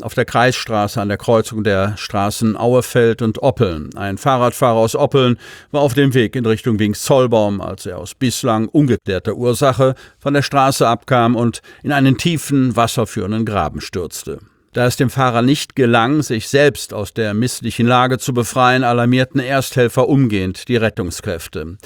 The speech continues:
Während der Rettungsdienst und die Feuerwehr auf Anfahrt waren, gelang es den Ersthelfern, den Radfahrer aus dem Graben zu befreien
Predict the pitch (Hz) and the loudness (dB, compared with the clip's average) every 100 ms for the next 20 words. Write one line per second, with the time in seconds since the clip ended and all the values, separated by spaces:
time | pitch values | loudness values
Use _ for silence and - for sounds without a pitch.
0 | - 120 135 143 156 143 170 180 165 - | -6 2 2 4 2 4 2 2 0 2
1 | 160 160 160 135 127 - 151 143 135 120 | 2 2 0 -2 -2 0 2 2 2 2
2 | - 143 147 123 98 113 104 117 165 170 | 2 0 2 2 2 2 2 2 2 0
3 | 156 147 147 135 - 127 104 131 131 - | 2 2 0 -2 -2 -4 0 -2 -2 0
4 | 120 113 117 113 110 107 101 - 113 92 | 2 2 2 2 2 2 2 2 0 0
5 | 87 90 117 104 101 82 78 - 107 101 | -2 -4 -2 -2 0 0 -2 -4 -2 -2
6 | - 117 117 117 | 0 2 4 2